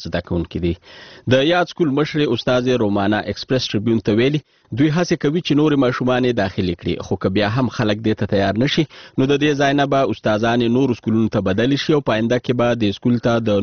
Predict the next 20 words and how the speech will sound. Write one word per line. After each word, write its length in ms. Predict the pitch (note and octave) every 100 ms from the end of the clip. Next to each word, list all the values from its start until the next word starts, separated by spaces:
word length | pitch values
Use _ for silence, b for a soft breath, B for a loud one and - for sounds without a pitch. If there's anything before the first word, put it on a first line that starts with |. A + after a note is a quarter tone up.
| A#2+
نورو 240 | D3+ C3+ G#2+
استادانو 580 | - G2+ A2+ A2+ A2+ G2
راتلل 360 | F#2+ - A2+ A#2 - G2
مشکل 340 | F#2 - E2+ -
شي. 160 | F#2 E2+ _ _ B B
په 80 | C#3 D3
دې 80 | D#3+ -
سکول 160 | D3+ C#3+
کې 80 | B2+ B2
نهه 220 | D3 D3 D#3
کمرې 260 | D3+ D3+ C#3+
دي 80 | D3 C#3+
چې 80 | A2+ -
صرف 280 | C3+ A#2+ A2 G#2
دوه 120 | A#2 C3
پکې 180 | G2+ - F2
استعمالیږي 640 | - F#2+ F#2+ A2 C3 B2+
او 80 | B2+ G#2+
نورې 160 | G2+ G2
بندې 220 | G2 F2